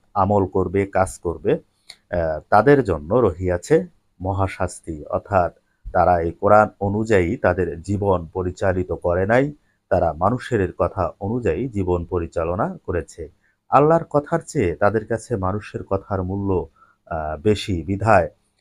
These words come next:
আল্লাহ তাদেরকে হেদায়েত করবেন না, তাদের জন্য রয়েছে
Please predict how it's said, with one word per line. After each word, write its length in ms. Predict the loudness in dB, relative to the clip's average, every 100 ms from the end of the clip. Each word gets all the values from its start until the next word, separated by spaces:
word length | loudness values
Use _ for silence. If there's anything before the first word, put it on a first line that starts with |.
| _
আল্লাহ 280 | -4 0 0
তাদেরকে 440 | 0 0 -2 -4
হেদায়েত 460 | -6 -4 0 2 0 0
করবেন 360 | 0 2 0
না, 200 | -2 -6 _ _ _ 2
তাদের 320 | 4 4 2
জন্য 280 | -2 -4 -4
রয়েছে 600 | -4 -4 -4 -10 -8